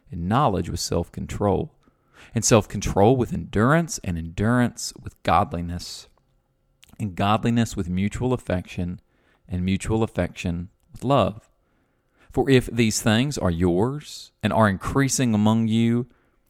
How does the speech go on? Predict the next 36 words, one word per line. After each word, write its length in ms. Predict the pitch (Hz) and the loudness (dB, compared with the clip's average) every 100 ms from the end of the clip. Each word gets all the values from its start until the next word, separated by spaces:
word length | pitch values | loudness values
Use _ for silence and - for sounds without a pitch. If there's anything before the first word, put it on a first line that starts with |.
| - | -6
they 100 | 107 | -6
keep 460 | - - 185 - 156 | -6 -8 -6 -4 -2
you 160 | 160 | 0
from 240 | - 104 92 | 0 0 2
being 280 | 104 104 - | 2 2 0
ineffective 720 | 147 160 - 131 120 - 117 | 0 0 0 0 0 -2 -2
and 160 | - 104 | 0 -2
unfruitful 880 | 92 87 - 135 127 - 117 120 123 _ _ - - | -2 -4 -2 -2 -2 -4 -2 -2 -4 _ _ -14 -4
in 120 | 104 | 0
the 80 | 90 | 2
knowledge 640 | 95 104 123 127 127 110 | 4 4 4 4 2 0
of 180 | 107 98 | -6 -6
our 60 | 90 | -6
Lord 340 | 90 92 101 | -2 0 -2
Jesus 380 | - 92 92 98 | -4 -6 -4 -8
Christ. 560 | - 90 87 85 - - _ _ _ _ _ | -6 -4 -4 -6 -12 -20 _ _ _ _ _
For 200 | - 135 | 2 4
if 80 | - | 6
anyone 560 | 117 156 156 95 82 - _ - | 6 4 2 0 -2 -10 _ -4
who 100 | 104 | 0
lacks 440 | 98 131 180 - | 2 0 -2 -10
these 260 | 73 82 - | -10 -10 -8
things 540 | - 67 98 - - _ _ - - - | -10 -10 -12 -14 -20 _ _ -20 -12 -4
is 100 | 107 | -2
short-sighted 880 | - 131 131 - 123 104 107 110 - | 2 4 4 2 4 4 4 2 0
and 140 | 85 | -6
blind, 540 | 85 95 113 139 147 - _ _ _ _ _ | -4 0 0 -2 -6 -12 _ _ _ _ _
and 100 | - | 0
is 160 | 113 - | 2 2
forgetful 640 | - 98 82 104 - 151 | -2 -2 2 0 0 2
of 100 | 135 | 2
the 60 | 104 | 0
cleansing 640 | - 123 127 131 226 135 - | -4 -2 -2 -2 -4 -6 -10
of 160 | - | -2
past 360 | - 92 101 - | -2 0 -4 -6
sins. 680 | - 104 - 80 85 - - | -6 -6 -6 -6 -10 -12 -16